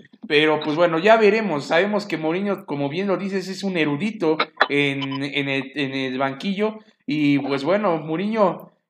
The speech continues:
ya tiene un currículum tremendo, abismal, y, y pues bueno, muchas veces en algunos partidos pesa el currículum. Esperemos que este, en este partido no sea así, que se vea un partido,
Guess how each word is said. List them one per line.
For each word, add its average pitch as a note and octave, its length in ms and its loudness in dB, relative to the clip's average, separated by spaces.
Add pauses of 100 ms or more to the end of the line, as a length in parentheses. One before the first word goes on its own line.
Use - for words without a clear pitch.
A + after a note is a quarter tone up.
ya F3+ 200 4
tiene G3+ 180 0
un G#3 80 6
currículum F3+ 680 -4
tremendo, F3 640 2
abismal, D#3+ 840 0 (300)
y, C#3+ 180 0
y C#3 60 2
pues D3 180 -4
bueno, D#3 240 2
muchas F#3+ 340 0
veces G3 340 4 (280)
en D#3+ 320 0
algunos F#3+ 360 0
partidos F3+ 440 -2
pesa F#3+ 240 0
el F3 80 -2
currículum. G3 520 -2
Esperemos F#3 460 -4
que G#3 100 -8
este, - 440 -4 (160)
en D3+ 100 -2
este F3 220 -2
partido F#3 380 0
no F#3+ 140 0
sea F#3 140 0
así, G#3 320 -6
que C#3+ 120 -8
se C#3+ 120 -4
vea D#3+ 140 2
un E3 80 -6
partido, E3+ 520 -4